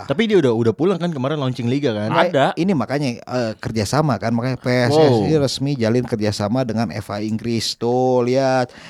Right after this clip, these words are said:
Speaker 3: Mencakup pengembangan usia muda, youth development, coaching education, dan referee management and development. Ini emang yang penting semua nih.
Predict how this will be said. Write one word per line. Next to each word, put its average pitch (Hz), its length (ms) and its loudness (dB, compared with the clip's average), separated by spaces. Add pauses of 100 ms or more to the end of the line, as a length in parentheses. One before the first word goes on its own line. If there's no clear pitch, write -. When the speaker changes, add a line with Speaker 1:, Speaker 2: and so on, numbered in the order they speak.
(100)
Speaker 3:
Mencakup 123 460 -2
pengembangan 120 320 2
usia 113 160 -2
muda, 113 240 2
youth 131 160 2
development, 117 560 -2
coaching 123 240 -2
education, 113 480 -2
dan 147 80 2
referee 131 320 0
management 127 480 2
and 120 160 2
development. 117 480 -2
Ini 226 160 2
emang 208 220 2
yang 180 100 0
penting 170 260 -4
semua 202 320 -2
nih. 262 220 -2